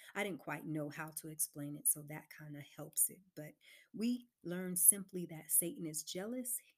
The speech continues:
he resents God and all that he's tried to do.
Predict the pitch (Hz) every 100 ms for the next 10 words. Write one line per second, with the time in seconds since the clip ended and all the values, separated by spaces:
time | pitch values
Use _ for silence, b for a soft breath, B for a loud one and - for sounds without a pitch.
0 | _ 185 165 147 147 147 - 165 170 170
1 | 170 170 156 - 165 180 196 180 170 175
2 | 165 - - 156 156 160 151 147 - 147